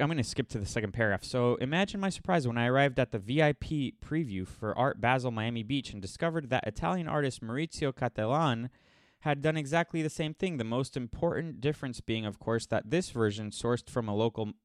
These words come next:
Miami <laughs> supermarket and on sale from Peraton, whatever, the Parisian. Okay, blah, blah, blah. Cost a cool hundred and twenty thousand dollars. We sold it. Oh, so they sold it.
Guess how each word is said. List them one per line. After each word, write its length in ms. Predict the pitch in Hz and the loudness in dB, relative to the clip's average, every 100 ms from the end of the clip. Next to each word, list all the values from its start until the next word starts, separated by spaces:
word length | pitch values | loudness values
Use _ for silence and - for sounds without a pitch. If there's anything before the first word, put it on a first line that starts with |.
| _ | _
Miami 300 | 107 113 123 | -2 2 4
<laughs> 120 | 123 208 | 4 4
supermarket 640 | 196 160 135 - 139 - - - - | 4 6 6 6 2 0 -12 -8 2
and 260 | 185 214 | 6 8
on 140 | 185 170 | 6 6
sale 320 | 180 170 156 | 8 8 6
from 380 | - 127 120 - _ _ _ _ _ _ | 2 -2 -2 -8 _ _ _ _ _ _
Peraton, 680 | 131 131 123 - 131 127 117 - - | 2 4 4 2 0 0 -2 -10 -6
whatever, 460 | 110 113 147 110 98 | 2 4 6 4 0
the 160 | 104 | -4
Parisian. 440 | - 123 113 113 - | -2 -2 -2 -4 -4
Okay, 220 | 143 135 117 | 0 4 4
blah, 220 | 123 135 | 6 4
blah, 100 | 135 | 6
blah. 280 | 117 117 - | 6 6 6
Cost 280 | 135 131 | 2 0
a 60 | 123 | -2
cool 180 | 147 139 | 0 2
hundred 220 | 139 131 | 2 -2
and 80 | 123 | -2
twenty 160 | 127 | -2
thousand 240 | 120 117 110 | 2 2 2
dollars. 360 | 104 104 98 | 2 2 0
We 160 | 117 147 | 0 0
sold 360 | - 190 214 135 | 6 8 8 8
it. 160 | 95 _ - | 4 _ 8
Oh, 180 | 233 151 | 8 8
so 200 | - 160 | 6 4
they 80 | 165 | 4
sold 320 | - 180 | 4 4
it. 100 | 104 | 2